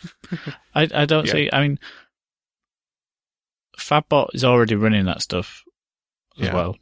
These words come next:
Speaker 2: Oh, sorry, it's running P H P C S Fixer, which
Speaker 1: Mm-hmm.
Speaker 2: is a less strict, um, tool for me that does
Speaker 1: Mm-hmm.
Speaker 2: enough of a good job. And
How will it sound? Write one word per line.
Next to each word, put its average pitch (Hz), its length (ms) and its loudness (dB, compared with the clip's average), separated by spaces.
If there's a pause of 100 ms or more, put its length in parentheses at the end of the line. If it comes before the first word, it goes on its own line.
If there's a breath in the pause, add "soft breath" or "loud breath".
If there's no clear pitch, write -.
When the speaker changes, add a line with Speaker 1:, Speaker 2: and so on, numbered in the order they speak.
(140)
Speaker 2:
Oh, 120 120 2
sorry, 110 300 0
it's 113 100 -6
running 113 260 2
P - 120 -4
H - 120 -8
P 101 120 -8
C 104 200 -2
S 95 180 -2
Fixer, - 500 -10 (580)
which 117 180 -6
Speaker 1:
Mm-hmm. 101 100 -4
Speaker 2:
is 98 100 -2
a 101 200 2
less 110 260 -2
strict, - 600 -6 (500)
um, - 120 -6 (420)
tool 87 460 -4
for - 140 -10
me 90 340 -6 (200)
that 104 160 -4
does 101 180 -2
Speaker 1:
Mm-hmm. 95 80 0
Speaker 2:
enough 98 220 -2
of 95 120 -6
a 92 40 -4
good 90 180 -6
job. 87 260 -6 (2000 loud breath)
And 95 460 -2